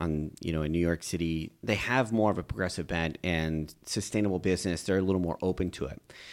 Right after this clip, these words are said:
Wh-, however, this is, this is not just an, uh, a regional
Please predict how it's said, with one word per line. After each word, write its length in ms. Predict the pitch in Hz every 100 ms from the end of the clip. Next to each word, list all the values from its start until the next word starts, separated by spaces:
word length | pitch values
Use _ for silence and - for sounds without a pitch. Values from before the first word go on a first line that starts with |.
| - - 123
Wh-, 160 | 127 - -
however, 720 | - 139 190 202 95 85 95 - _ _ -
this 260 | 135 170
is, 240 | 190 147 131 -
this 200 | 127 170
is 200 | 160 147
not 240 | 147 135
just 220 | 139 123
an, 180 | 110 95
uh, 420 | - 98 87 85 80 -
a 80 | 95
regional 880 | 85 98 98 101 95 92 90 87 -